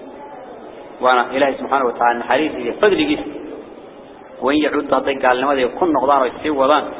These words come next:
فقد مضت سنة الأولين. Kuwii hore wadadoodii iyo sunnadoodii way tagtay. Gaalada sunnadoodii way tagtay, waa Ilaahay subhanahu wa ta'ala. Maxay tahay? Ilaahay inuu halaago. Ilaahay subhanahu wa ta'ala inuu,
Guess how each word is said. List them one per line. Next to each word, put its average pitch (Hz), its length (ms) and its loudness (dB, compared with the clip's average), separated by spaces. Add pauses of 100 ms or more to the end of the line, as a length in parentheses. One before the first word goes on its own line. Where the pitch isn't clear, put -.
(400)
فقد 131 260 2
مضت 135 260 0
سنة 127 300 -2
الأولين. 120 380 0
Kuwii 170 240 4
hore 131 160 4
wadadoodii 143 600 2
iyo 135 200 0
sunnadoodii 147 380 4
way 131 140 2
tagtay. - 320 0 (920)
Gaalada 170 520 4
sunnadoodii 135 380 4
way 131 140 2 (140)
tagtay, 127 260 -2
waa 120 100 2
Ilaahay 113 100 -2
subhanahu 110 240 -2
wa 117 60 2
ta'ala. 120 120 -2
Maxay 175 200 2
tahay? 160 200 2 (160)
Ilaahay 123 200 2
inuu 110 160 -4
halaago. 110 280 2 (800)
Ilaahay 139 220 2
subhanahu 139 320 2
wa 123 80 2
ta'ala 131 300 6
inuu, 131 220 -2